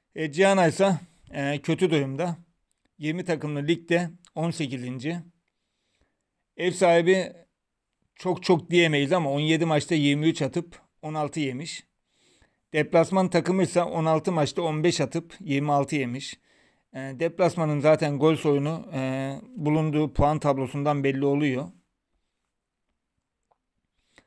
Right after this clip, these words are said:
Son beş maçlarına bakarsak ev sahibi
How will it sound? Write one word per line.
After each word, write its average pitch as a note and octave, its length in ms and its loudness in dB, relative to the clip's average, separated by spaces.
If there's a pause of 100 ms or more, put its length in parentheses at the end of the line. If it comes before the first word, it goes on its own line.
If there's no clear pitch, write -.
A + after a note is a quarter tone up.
(120)
Son E3+ 300 -4
beş F#3+ 160 6
maçlarına E3+ 520 4
bakarsak F3 640 2 (1400)
ev E3+ 160 2
sahibi E3 520 2